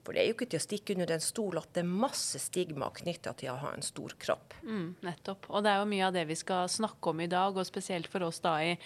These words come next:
Speaker 2: i treningsbransjen. Men, eh, foreningen, tilbyr dere også, eh, for eksempel treninger eller seminarer, coaching også for medlemmene deres, eller er det først og fremst en, eh, en, en stemme?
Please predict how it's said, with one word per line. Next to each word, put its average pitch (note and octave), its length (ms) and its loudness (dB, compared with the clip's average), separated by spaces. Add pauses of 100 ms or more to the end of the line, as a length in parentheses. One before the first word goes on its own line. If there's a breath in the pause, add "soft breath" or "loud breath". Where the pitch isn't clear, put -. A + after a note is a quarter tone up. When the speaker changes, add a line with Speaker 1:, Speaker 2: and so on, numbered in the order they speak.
(400 loud breath)
Speaker 2:
i G#3+ 100 6
treningsbransjen. F3 1300 4
Men, A3+ 260 4
eh, G3+ 1000 4
foreningen, F#3 640 2
tilbyr F#3 400 0
dere F3 260 4
også, F3 420 4 (280 loud breath)
eh, E3 100 0
for F#3+ 140 0
eksempel F3 360 0
treninger D#3 720 2
eller D#3+ 180 2
seminarer, E3 880 2
coaching E3+ 640 2
også F3 400 2
for D#3+ 320 0
medlemmene D3+ 640 0
deres, F3+ 280 2
eller A3+ 300 4
er A3 40 -2
det B3+ 180 2
først - 320 -2
og G3+ 100 4
fremst E3 440 -2
en, F3 380 2
eh, F3 360 2
en, G3+ 200 4
en A#3 180 8
stemme? F3+ 480 2